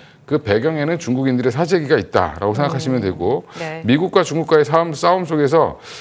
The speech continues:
Speaker 1: 그동안 좀 혜택을 못 보다가 요번엔 좀 혜택을 좀 보는 그런 모습이 다-, 좀 나오고 있는 상황이다라고 생각하시면 될 것 같습니다. 그리고 수출입 데이터도
Speaker 2: 예.
Speaker 1: 반도체만 잘 나왔죠. 예, 이런 부분들이 아마 이제 반영이 되면서 외국인들이 좀 편하게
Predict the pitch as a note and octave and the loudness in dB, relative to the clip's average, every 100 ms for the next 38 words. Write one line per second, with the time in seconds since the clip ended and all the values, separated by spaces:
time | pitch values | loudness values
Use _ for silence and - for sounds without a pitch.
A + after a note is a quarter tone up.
0 | - - - E3 E3 D3+ D#3+ D3 A#2 D#3+ | -20 -14 -2 2 2 0 -4 -4 -4 -2
1 | G3 E3+ B2 B2+ D3+ A#2 F2+ A#2+ F3 E3 | 0 0 -2 -2 0 2 0 -4 -8 -20
2 | - A2 B2 F3 D#3+ C#3+ D#3 C#3+ B2+ G2+ | -12 -4 0 0 -2 -4 0 0 0 -2
3 | G2+ F2 A2+ D3 B2 A2 F#2+ A#2 A#2+ A#2+ | -4 -4 -8 -8 -4 -4 -4 -4 -2 -2
4 | F#2+ C3+ A#2+ F#2 G2+ G#2 G2+ G#2+ A#2 A2+ | -2 -4 0 0 0 -4 -6 -4 -2 -2
5 | G2+ G2+ F#2 G2+ B2 A#2+ A#2 G2 E2 G2 | -4 -2 -4 -4 -6 -4 -6 -6 -2 -4
6 | F2+ E2+ D#2+ F2+ E2+ - F3+ F3 C#3+ B2+ | -4 -6 -6 -6 -8 -4 -2 0 0 0
7 | A2 A2+ C#3 F#2+ E3 D3+ C#3+ - _ - | -2 2 2 2 -4 -8 -12 -18 _ -4
8 | G#2+ D#3 G3 G3 E3+ A2 G2+ E2+ D2+ E2 | 2 2 2 -2 0 2 2 0 -2 -2
9 | G#2 F3 - _ - A2 A2 E3+ D#3+ D3 | -2 -4 -12 _ -10 -2 0 0 -2 -4
10 | D3 C3 D3+ A2 C3+ C3+ G#2 F#2+ G#2 G#2 | -2 0 0 0 0 0 -2 -4 -4 -2
11 | G2+ B2 C3+ G#2+ F#2+ F#2 F#2+ C3+ G2 G#2 | 0 0 -2 -2 -4 -4 -2 0 0 -2
12 | G2 G2 G#2+ - F#3 F#3 A2+ A#2+ | -4 -6 -6 -4 -2 0 0 -2